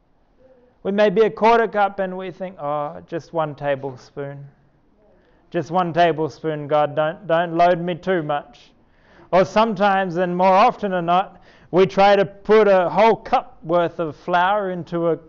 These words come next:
quarter cup thing, right? Or we do the multiple scoops. Who's had a container where the container, the mouth is too small for the cup, the cup measuring thing, and so you need to use a,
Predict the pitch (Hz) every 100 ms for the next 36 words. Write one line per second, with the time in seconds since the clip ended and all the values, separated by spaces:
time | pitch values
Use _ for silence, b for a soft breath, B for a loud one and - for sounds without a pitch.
0 | _ - 196 196 190 - 202 - - 226
1 | - 403 403 - _ b b b b b
2 | b _ 147 165 185 180 185 180 180 151
3 | 185 170 165 180 196 - 170 180 - -
4 | 202 175 - - - _ b b b -
5 | 190 190 185 180 175 180 160 185 196 175
6 | 135 143 143 143 151 139 175 190 175 147
7 | 147 165 180 180 170 143 _ 180 165 151
8 | 170 180 165 - 147 131 - 190 - -
9 | b b b b b b b b - 151
10 | 143 185 - 151 151 131 147 143 - 156
11 | 175 160 135 - 147 143 B B _ 151
12 | 151 160 - 156 151 170 156 156 151